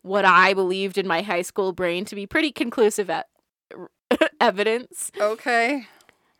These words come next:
Speaker 1: That the corporation that owns Resident Evil, that owns its movies
Speaker 2: The
Speaker 1: and
Speaker 2: Umbrella Corporation?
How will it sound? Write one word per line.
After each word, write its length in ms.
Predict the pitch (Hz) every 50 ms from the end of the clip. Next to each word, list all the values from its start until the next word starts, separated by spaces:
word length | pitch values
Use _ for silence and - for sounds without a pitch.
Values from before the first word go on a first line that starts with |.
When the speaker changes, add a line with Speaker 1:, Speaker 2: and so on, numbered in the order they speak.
| _
Speaker 1:
That 640 | - 220 208 214 196 214 214 - - - - - - - _ _ _ _ _ _ _ _ _ _ _ _ _ _ _ _ _ _ _ _ _ _ _ _ _ _ _ _ _
the 220 | - - 170 202 165
corporation 1040 | - - - 233 247 - 202 180 170 170 185 240 233 - - 196 160 160 175 202 - _
that 260 | 226 190 180 180 - - _ _
owns 720 | - 220 269 277 240 208 185 185 196 208 - - - - _ _ _ _ _ _ _ _
Resident 480 | 185 196 196 185 180 190 196 180 175
Evil, 460 | 180 175 175 175 190 185 190 214 262 269 _ _ _ _ _ _ _ _ _ _ _ _ _ _ _ _ _ _ _ _ _ _ _ _ -
that 100 | 208 - -
owns 260 | 202 202 196 202 196
its 420 | 208 190 180 - - - - - - _ _ _ _ _ _ _ _ _ _ _ -
movies 840 | 208 208 196 185 175 175 170 175 180 202 208 - - - - - _ _ _
Speaker 2:
The 120 | - 156
Speaker 1:
and 80 | 151 147
Speaker 2:
Umbrella 380 | 143 - 143 135 135 135 139
Corporation? 640 | - - 160 147 - - 151 151 151 - - 185 190